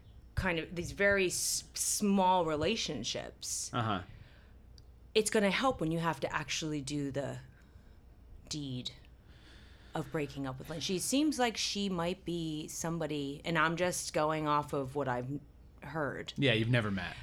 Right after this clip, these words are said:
Speaker 1: I've never, yeah. So this is just my clinical opinion of, based on the details that you've given me, that she is herself a very, um, a very,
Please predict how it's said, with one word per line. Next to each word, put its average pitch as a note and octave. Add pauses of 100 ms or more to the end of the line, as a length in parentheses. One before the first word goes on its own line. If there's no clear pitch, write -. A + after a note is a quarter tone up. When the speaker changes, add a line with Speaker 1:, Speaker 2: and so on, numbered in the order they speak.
Speaker 1:
I've D#3+
never, D3
yeah. C#3
So -
this G3
is A3+
just F3
my C#3 (160)
clinical D3
opinion C3+
of, B2+ (400)
based C#3
on D3
the B2+
details B2+
that -
you've B2+
given B2+
me, B2 (640)
that C3+
she D3
is C#3
herself C#3+
a D3+
very, C3 (260)
um, C#3+ (320)
a D#3
very, C#3+